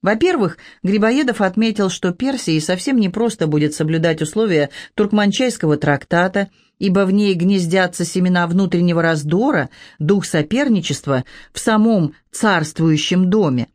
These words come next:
своеволие духовных – которая превышает иногда власть самого правительства. Как прав оказался Грибоедов, отметив этот зловещий пункт.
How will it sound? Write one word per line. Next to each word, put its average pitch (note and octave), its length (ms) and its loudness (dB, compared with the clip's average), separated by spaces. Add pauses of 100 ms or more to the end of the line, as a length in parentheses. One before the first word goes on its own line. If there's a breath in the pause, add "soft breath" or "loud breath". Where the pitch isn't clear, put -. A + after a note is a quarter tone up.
(220)
своеволие D#3 880 2
духовных – F3+ 920 0 (520 soft breath)
которая E3+ 400 2
превышает F#3+ 720 0
иногда F3+ 340 2
власть G3+ 480 -2 (140)
самого C#4 460 2
правительства. F#3+ 880 -2 (500)
Как - 240 -4
прав F#3+ 300 0
оказался C#3+ 640 -2
Грибоедов, D3+ 720 0 (220 soft breath)
отметив D3+ 640 0
этот C3+ 260 -4
зловещий D3 480 0
пункт. D#3 400 -2